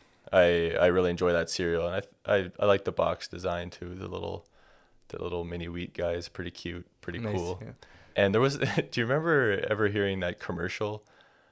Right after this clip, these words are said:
Speaker 1: Um, I think maybe played on the, the radio a while back. It was a, a song
Speaker 2: Yeah, I think
Speaker 1: about mini
Speaker 2: that,
Speaker 1: wheats.
Speaker 2: that rings a bell, yeah.
Speaker 1: That is, I think that's the only, like, <laughs> advertisement I can think of that <laughs> for cereal.
Speaker 2: For any cereal, yeah.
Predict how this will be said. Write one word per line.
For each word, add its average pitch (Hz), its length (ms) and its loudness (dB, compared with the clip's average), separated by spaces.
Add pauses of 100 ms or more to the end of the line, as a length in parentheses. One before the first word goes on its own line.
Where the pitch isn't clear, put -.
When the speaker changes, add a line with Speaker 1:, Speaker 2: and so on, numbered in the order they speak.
(180)
Speaker 1:
Um, 87 320 0
I 90 60 -4
think - 180 -8
maybe 98 380 0
played 92 260 0
on 87 180 2
the, 82 360 -2
the 87 120 -6
radio 87 360 -4
a 90 100 0
while 87 300 -2
back. 87 500 -4
It - 120 -14
was 90 260 -6
a, 82 400 -4
a 92 100 0
song 95 500 -2 (380)
Speaker 2:
Yeah, 190 220 12
I 165 140 6
think 98 120 -4
Speaker 1:
about - 340 -2
mini 95 260 -4
Speaker 2:
that, 127 140 4
Speaker 1:
wheats. 120 280 6
Speaker 2:
that - 100 -14
rings 123 220 2
a 110 60 0
bell, 113 280 8
yeah. 107 180 0 (720)
Speaker 1:
That 90 280 2
is, - 680 -4 (420)
I - 60 -10
think 123 220 -4
that's 98 200 4
the 92 120 -2
only, 87 560 -4 (220)
like, - 340 -12 (360)
<laughs> - 400 -14
advertisement 92 640 2
I 92 60 6
can 87 160 -4
think 90 180 -4
of 165 140 -8
that - 160 0
<laughs> - 100 -6
for - 180 -8
cereal. 95 360 -2
Speaker 2:
For 127 80 8
any 117 160 4
cereal, 101 400 0
yeah. 90 320 2